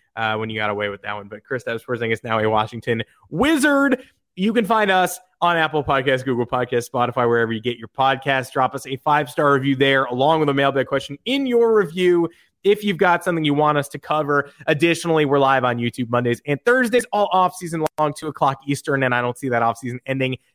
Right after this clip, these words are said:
anytime soon, so expect that to continue to be your date with our podcast, uh,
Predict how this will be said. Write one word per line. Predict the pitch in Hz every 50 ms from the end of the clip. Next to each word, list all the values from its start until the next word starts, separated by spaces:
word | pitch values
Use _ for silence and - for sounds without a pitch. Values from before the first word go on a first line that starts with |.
| _ -
anytime | 214 233 247 247 247 202 - 214 196 190 190 185
soon, | - - 185 175 170 160
so | - 147
expect | 139 131 - - 156 143 139 - _ _ _ _ _ _ -
that | 139 139 135 135 -
to | - 139
continue | 123 - _ - 135 127 127
to | 120 110
be | 107 123 120 117 117 113 _ _ _ _ -
your | 127 160 185 196 185
date | 160 151 165 165 170 165 170
with | 143 143 135 - -
our | 135 135 139 135 127
podcast, | - 131 127 123 120 - 123 113 110 107 - - _ -
uh, | 127 120 113 110